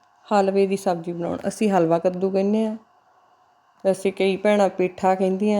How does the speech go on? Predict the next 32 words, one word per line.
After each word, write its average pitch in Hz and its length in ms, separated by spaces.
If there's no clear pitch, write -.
ਆ, 196 140
ਕਈ 202 240
ਮਿੱਠਾ 190 380
ਕੱਦੂ 185 320
ਕਹਿੰਦੇ 196 440
ਆ, 202 100
ਤੇ 202 60
ਆਪਾਂ 190 280
ਹਲਵਾ 170 320
ਕੱਦੂ 165 280
ਕਹਿੰਦੇ 170 340
ਹਾਂ। 190 60
ਸਾਡੇ 180 320
ਇੱਧਰ 175 220
ਦੁਆਬੇ 170 420
ਵਿੱਚ 175 240
ਹਲਵਾ 165 320
ਕੱਦੂ 160 260
ਕਹਿੰਦੇ 160 340
ਆ। 175 40
ਥੋੜ੍ਹਾ 190 200
ਥੋੜ੍ਹਾ 190 240
ਆਪਣੇ, 180 380
ਆਪਣੇ, 185 360
ਆਪਣੇ 185 360
ਏਰੀਏ 180 360
ਦਾ 180 140
ਫਰਕ 170 360
ਹੈਗਾ 170 300
ਜੀ 196 140
ਬੋਲੀ 185 340
ਵਿੱਚ। 185 240